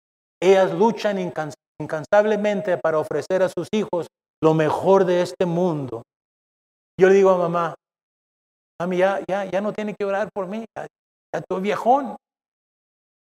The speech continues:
ya tengo sesenta y nueve años". ¿Sabe usted que ella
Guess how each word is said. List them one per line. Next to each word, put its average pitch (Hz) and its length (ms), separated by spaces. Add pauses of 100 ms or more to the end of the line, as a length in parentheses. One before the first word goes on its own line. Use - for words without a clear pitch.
(140)
ya 143 60
tengo 220 260
sesenta 202 400
y 180 40
nueve 202 320
años". 214 400
¿Sabe 214 180
usted 214 240
que 185 240
ella 240 300